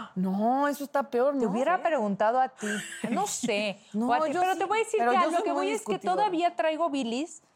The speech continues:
Speaker 2: de
Speaker 3: De
Speaker 2: eso
Speaker 3: la
Speaker 2: que leí.
Speaker 3: Claro.
Speaker 2: Y siento que si hubiera contestado con tacto, ¿sí me entiendes? No, no hiriente ni insultante.
Speaker 3: Mm.
Speaker 2: Decir, me parece que generi-,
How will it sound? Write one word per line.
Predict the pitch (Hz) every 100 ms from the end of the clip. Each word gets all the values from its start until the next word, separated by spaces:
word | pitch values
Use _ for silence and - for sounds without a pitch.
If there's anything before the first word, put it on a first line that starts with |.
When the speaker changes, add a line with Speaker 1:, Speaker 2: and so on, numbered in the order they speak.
| - -
Speaker 2:
de | -
Speaker 3:
De | 480 571
Speaker 2:
eso | - -
Speaker 3:
la | 311
Speaker 2:
que | 294
leí. | 240 226 220 254
Speaker 3:
Claro. | 165 151 135
Speaker 2:
Y | -
siento | 302 311 349
que | 330
si | 285 254 240
hubiera | 254 349 392
contestado | 349 254 - 247 240 277 - - _
con | 320 311
tacto, | 339 392 392 233
¿sí | -
me | 311
entiendes? | 339 302 277 311
No, | 269 320 349
no | 269 285 339
hiriente | 320 285 254 247 294
ni | 269 226 214
insultante. | 208 190 214 202 254 294 175 151 131
Speaker 3:
Mm. | 170
Speaker 2:
Decir, | 214 247 277 277 - - -
me | 233
parece | 233 269 233 339
que | 339
generi-, | - 226 220 190